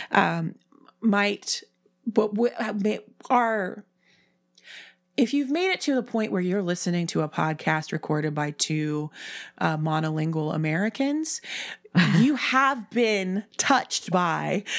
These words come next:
Speaker 1: ideas of, like, hyper-individualism and the individual. And so we aren't, we can't look for,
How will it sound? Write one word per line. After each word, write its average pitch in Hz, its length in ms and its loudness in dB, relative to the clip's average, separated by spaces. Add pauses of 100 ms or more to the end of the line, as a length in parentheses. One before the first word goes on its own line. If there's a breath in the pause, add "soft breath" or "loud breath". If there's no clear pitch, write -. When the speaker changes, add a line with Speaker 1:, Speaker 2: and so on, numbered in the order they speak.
(240 loud breath)
Speaker 1:
ideas 196 720 2
of, 160 680 -2
like, 165 200 0
hyper-individualism 151 1300 -2 (340 loud breath)
and 156 380 0
the 180 160 0
individual. 156 800 -2 (320 loud breath)
And 202 160 4
so 208 340 -2 (160)
we 254 240 2
aren't, 294 520 -2
we 254 140 2
can't 339 500 -2
look 208 360 0
for, 156 680 -2